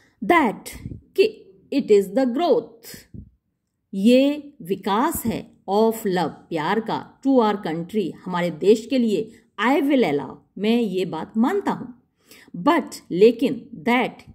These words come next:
कि it is the natural, ये प्राकृतिक है, and necessary, और आवश्यक है, growth of it, इसका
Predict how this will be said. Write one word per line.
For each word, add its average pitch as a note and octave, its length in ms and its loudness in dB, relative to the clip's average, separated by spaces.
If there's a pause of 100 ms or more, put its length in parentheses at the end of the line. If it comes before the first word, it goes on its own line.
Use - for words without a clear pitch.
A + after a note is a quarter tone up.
कि - 300 -4 (300)
it C4 120 -4
is G4 320 4
the C#4 160 2
natural, C#3+ 440 -4 (220)
ये G#3+ 280 2
प्राकृतिक G3+ 720 -2
है, F4+ 300 -6 (280)
and F#4+ 320 0
necessary, E4+ 640 -4 (140)
और B3+ 360 0
आवश्यक A3 560 0
है, F4 380 -6 (360)
growth D#4 520 -2 (480)
of B3+ 200 2
it, - 480 -6
इसका B3 600 -2